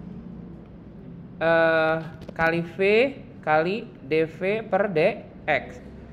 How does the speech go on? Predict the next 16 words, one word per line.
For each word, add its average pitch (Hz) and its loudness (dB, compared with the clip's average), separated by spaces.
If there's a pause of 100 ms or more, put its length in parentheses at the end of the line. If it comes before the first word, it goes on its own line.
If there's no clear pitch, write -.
(160)
sama 147 -2
dengan 165 -2
min 170 -2
K 156 2
X. 123 -4 (960)
X 226 2
saya, 202 8 (160)
eh, 170 2
kedua 185 6
ruas 233 6
saya 214 2
kalikan 180 4
D 156 2
X, 175 2
jadinya 165 0
adalah 165 4